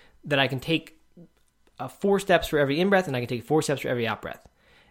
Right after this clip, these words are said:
And you keep doing that throughout your run, and you'll find that you can, you can maintain that because it's not, it's just enough time for you to get a good breath, and you'll go at the pace that, that you can handle doing that. But as soon as you hit a hill or something like that,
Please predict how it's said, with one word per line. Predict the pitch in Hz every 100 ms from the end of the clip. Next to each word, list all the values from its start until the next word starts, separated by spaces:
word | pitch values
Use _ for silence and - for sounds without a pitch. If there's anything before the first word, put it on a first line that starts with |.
| _ -
And | 143
you | 151
keep | - - 208
doing | 180 220
that | 156 127
throughout | 143 147
your | 135
run, | 196
and | 160
you'll | 156
find | 185 185
that | 143
you |
can, | 139 151 143
you | 127
can | 123 131
maintain | 143 226
that | 175
because | 123 123
it's | 127 -
not, | 127 131 - -
it's | 120 135
just | 165 -
enough | 180
time | 165 151
for | 151
you | 156
to |
get | 143 139
a |
good | 139 147
breath, | 127 143
and | 147
you'll | 127
go | 120 143
at | 156
the | -
pace | 147 143 -
that, | 127 - - _ _
that | 123
you | 147
can | 135 123
handle | 165 180 143
doing | 123
that. | 110 117 - - - -
But | 147
as |
soon | 151 220
as | 185
you | 180
hit | 185
a | 143
hill | 175 220
or | 165
something | 131 127
like | 117 107
that, | 110 123 -